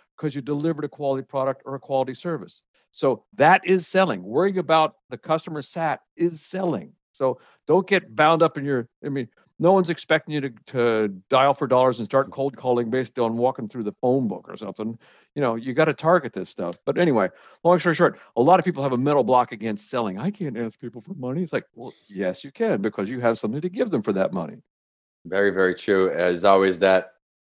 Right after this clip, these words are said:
Speaker 2: nerve-wracking in the beginning of starting, getting that confidence, but with confidence,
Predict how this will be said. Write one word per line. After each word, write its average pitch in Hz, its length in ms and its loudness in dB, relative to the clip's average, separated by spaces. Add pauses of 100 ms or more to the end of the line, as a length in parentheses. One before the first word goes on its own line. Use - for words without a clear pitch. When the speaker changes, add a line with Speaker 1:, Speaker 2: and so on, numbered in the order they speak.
(160)
Speaker 2:
nerve-wracking 107 960 6
in 101 100 4
the 98 80 2
beginning 101 420 2
of 98 80 -2
starting, 107 300 2
getting 110 180 4
that 101 160 2
confidence, 110 520 2
but 104 120 2
with 110 220 4
confidence, 117 640 2